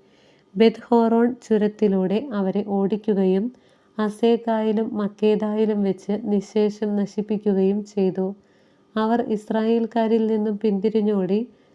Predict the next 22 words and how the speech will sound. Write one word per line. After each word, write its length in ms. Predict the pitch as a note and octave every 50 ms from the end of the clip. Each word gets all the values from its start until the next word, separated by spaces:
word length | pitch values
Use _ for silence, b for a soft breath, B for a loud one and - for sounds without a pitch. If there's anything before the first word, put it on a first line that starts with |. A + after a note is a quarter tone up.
| b b b b b b
ബത്ത്ഹോറോൺ 720 | F#3+ F#3 A3+ A3+ A3+ A3+ - - A#3 A3+ A3+ A3 A#3 A#3+ A#3+ A#3
ചുരമിറങ്ങുമ്പോൾ 920 | - A#3 A3+ G#3+ G#3 G3+ G3+ G3 G3 F#3 F#3+ F#3+ F#3 F3+ F3 G3 G#3+ A3+ C4+ B3+
അവിടം 380 | G#3 G3+ F3+ G3+ G#3 G#3 A3+ G#3+
മുതൽ 320 | G#3 G3+ F#3 - G3 G#3 A3+ C#4 C4
അസേക്ക 540 | G3+ G3+ G3+ - - G#3+ G#3+ G#3+ G#3+ G#3+ A3 A3 G#3+
വരെ 280 | G#3 G3 F3 F#3+ G3+ A3+ - - G#3
അവരുടെ 400 | G3+ F#3+ G3+ G3 G3+ G#3 G3+ G3
മേൽ 220 | F#3+ G3 G#3 G#3+ G#3+
കർത്താവ് 540 | G#3+ G#3+ G3 F#3 F#3+ - G3 F#3+ F#3+ G3+ G3+
കന്മഴ 440 | - G#3 G3 F#3 F#3 F#3+ G3+ G#3 G#3+
വർഷിച്ചു. 640 | G#3+ G#3 F#3+ F#3 F3 - - F#3 F3+ - - G3 F#3+ F#3+ G3 b b b b b b b b b b A3
അവർ 240 | A3 A3 A#3 A#3 A#3+
മരിച്ചു 520 | A3+ A3 G#3 F#3+ G3+ G3 G3+ - - A3+
വീണു. 360 | G3+ G#3 G3 F#3 F3 F3+ F#3 G3 G3 b b b b b b b b b
ഇസ്രായേൽക്കാർ 800 | A3+ G#3 G#3+ - A#3 A#3 A#3 A#3 A#3+ A#3 A#3 A3+ - A#3 A3+ A3
വാളുകൊണ്ട് 640 | G#3 G3+ G#3+ G3+ G3 G3+ G3+ G3+ G#3+ A3 G#3+ A3 A3+ G#3
നിഗ്രഹിച്ചവരെക്കാൾ 1000 | G#3+ G3+ G#3 G#3+ G#3 G#3 G#3 G3+ G#3 - G#3+ G#3 G#3+ G#3+ G#3+ G#3 - G#3+ G#3 G3+ G3+
കൂടുതൽ 520 | G#3 - G#3 G3+ F#3+ F#3 F3+ G#3 G#3 G3
പേർ 260 | G3+ - F#3+ F#3+ G#3 G#3 - _
കന്മഴ 500 | - - G3+ G3 F#3+ G3 G3+ G#3 G#3+ A3
കൊണ്ട് 280 | G#3+ G#3+ A3 G#3 G#3 A#3
മരണമടഞ്ഞു. 800 | A3 A3 G3 F3+ F3 F3+ F#3 F#3 F#3 F#3 F3+ F3+ F3 F#3 F#3 F#3+